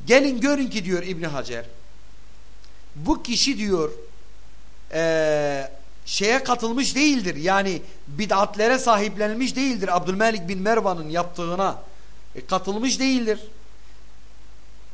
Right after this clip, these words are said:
Sünnette aslı olan bir konuda bile,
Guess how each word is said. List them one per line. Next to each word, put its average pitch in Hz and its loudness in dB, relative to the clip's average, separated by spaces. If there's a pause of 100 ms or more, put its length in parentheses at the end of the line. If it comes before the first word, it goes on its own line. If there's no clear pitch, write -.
(340)
Sünnette 247 2
aslı 254 4
olan 277 8
bir 285 4
konuda 247 6
bile, 202 2